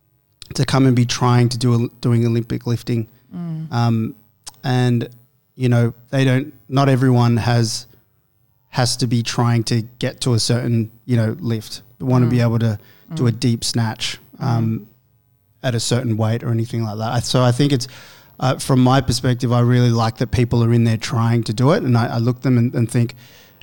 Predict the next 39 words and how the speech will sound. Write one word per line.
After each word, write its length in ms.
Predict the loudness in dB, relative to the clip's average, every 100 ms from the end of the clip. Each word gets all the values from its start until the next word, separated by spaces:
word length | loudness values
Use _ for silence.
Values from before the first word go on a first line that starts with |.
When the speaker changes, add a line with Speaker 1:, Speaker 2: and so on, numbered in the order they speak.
| -4
Speaker 1:
as, 160 | -2 0
as 200 | 0 2
this, 360 | 2 0 -2 -4
this 220 | -4 2
mother 400 | 2 4 4 2
or 80 | 2
father 480 | 0 0 2 2
of 100 | 0
a 60 | -2
few 220 | -2 -4
kids 400 | 0 2 2 2
and 160 | 0 0
busy, 440 | 0 2 2 0 -4 -16
Speaker 2:
Yeah. 80 | -6
Speaker 1:
they're 80 | -2
probably 320 | 0 2 4
never 320 | 6 6 4
going 300 | 2 2 2
to 120 | 0 -2
experience, 760 | -4 -2 2 2 2 -2 -8 -14 _ _
you 120 | -2
know, 60 | -2
good 220 | 0 0
loads 400 | 2 4 2 4
Speaker 2:
Yeah. 60 | 0
Speaker 1:
or 80 | 0 -12 -14 -2
over, 400 | 0 2 2 2
you 100 | 2
know, 140 | 4 4
even 260 | 4 2
five 400 | 0 0 2 4
years 180 | 4 2
or 60 | 2
something 360 | -2 0 0
of 100 | 0
doing 220 | 2 2 2
it. 60 |
Speaker 2:
Yeah. 180 | 2
Speaker 1:
But 60 | 0